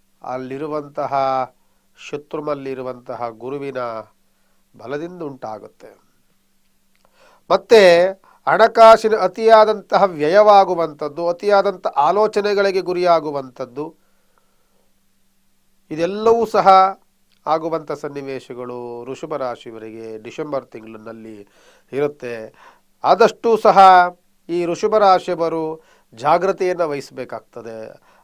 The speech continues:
ಹಣಕಾಸಿನ ವಿಚಾರದಲ್ಲಿಯೇ ನೀವು ಜಾಸ್ತಿ ಎಳುತ್ತೀರಿ. ಅತಿಯಾದಂತಹ ಕೇರ್‌ಲೆಸ್ ನಿಮಗೆ, ಅತಿಯಾದಂತಹ ಅಜಾಗರೂಕತೆಯಿಂದ ಸ್ವಯಂ ಸಾವಾಗಿಯೇ ಸ್ವಯಂ ಪ್ರೇರಿತರಾಗಿ ನೀವು ದೋಷಗಳಿಗೆ, ಸಮಸ್ಯೆಗಳಿಗೆ, ಸಂಕಷ್ಟಗಳಿಗೆ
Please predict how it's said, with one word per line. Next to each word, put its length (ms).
ಹಣಕಾಸಿನ 680
ವಿಚಾರದಲ್ಲಿಯೇ 920
ನೀವು 260
ಜಾಸ್ತಿ 380
ಎಳುತ್ತೀರಿ. 720
ಅತಿಯಾದಂತಹ 840
ಕೇರ್‌ಲೆಸ್ 580
ನಿಮಗೆ, 360
ಅತಿಯಾದಂತಹ 1000
ಅಜಾಗರೂಕತೆಯಿಂದ 1120
ಸ್ವಯಂ 760
ಸಾವಾಗಿಯೇ 720
ಸ್ವಯಂ 380
ಪ್ರೇರಿತರಾಗಿ 920
ನೀವು 580
ದೋಷಗಳಿಗೆ, 920
ಸಮಸ್ಯೆಗಳಿಗೆ, 920
ಸಂಕಷ್ಟಗಳಿಗೆ 1000